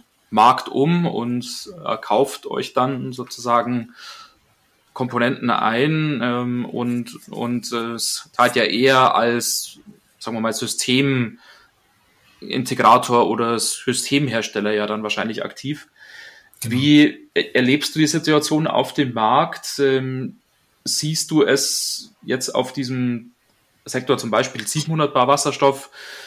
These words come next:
Speaker 1: schon so, ah, dass man auf dem Markt eine ausreichende Auswahl auch an Komponenten findet? Oder ist es,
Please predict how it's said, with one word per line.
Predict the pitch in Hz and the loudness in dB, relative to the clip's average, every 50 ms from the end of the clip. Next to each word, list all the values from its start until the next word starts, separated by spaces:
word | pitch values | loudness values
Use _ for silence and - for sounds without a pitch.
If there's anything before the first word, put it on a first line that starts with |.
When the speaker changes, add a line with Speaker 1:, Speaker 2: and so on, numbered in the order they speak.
| - - _ | -20 -16 _
Speaker 1:
schon | - - 131 123 135 143 151 147 147 - - - | -4 0 2 2 4 2 2 0 -2 -4 -4 -6
so, | 123 - - 127 131 139 143 147 147 139 143 - - - _ _ _ _ _ _ - - - | -6 -4 -2 0 2 4 4 4 4 2 0 -4 -16 -20 _ _ _ _ _ _ -20 -18 -4
ah, | - - - 123 | 2 4 4 6
dass | 123 117 113 - - | 6 4 4 4 4
man | 185 165 139 | 2 4 4
auf | - - - | 4 2 2
dem | - 143 139 | 0 0 2
Markt | 131 131 143 - - | 4 2 2 2 -2
eine | - 120 127 131 131 127 - - | -2 -2 0 0 2 2 2 2
ausreichende | - 101 131 - 139 131 123 131 135 139 131 123 - - | 2 2 2 2 2 2 2 2 0 0 0 2 2 2
Auswahl | 90 104 127 - - - 160 147 156 147 | 2 2 2 2 2 2 4 4 4 2
auch | - - - | 2 0 0
an | 147 131 | -2 -4
Komponenten | - 139 139 123 127 127 135 131 127 | -4 -8 -8 -6 -6 -6 -6 -6 -6
findet? | 123 - 139 139 165 175 185 175 | -6 -4 -4 -2 0 0 0 0
Oder | - - 139 143 139 123 | 0 0 2 4 4 4
ist | 101 - 127 - - | 2 0 -4 -2 0
es, | 135 135 131 127 - - - - - | 0 0 0 0 -4 -6 -6 -4 -2